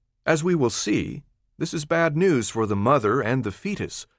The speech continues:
when it comes to infection from Zika and malaria.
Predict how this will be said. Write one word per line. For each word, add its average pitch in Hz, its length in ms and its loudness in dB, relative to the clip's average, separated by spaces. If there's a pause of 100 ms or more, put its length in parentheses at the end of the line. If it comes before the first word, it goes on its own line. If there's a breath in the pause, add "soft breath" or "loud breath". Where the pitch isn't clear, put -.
when 104 120 -4
it 104 100 -6
comes 107 280 -4
to 104 120 -6
infection 98 540 -4
from 87 220 -6
Zika 85 580 -6
and 87 120 -8
malaria. 117 520 0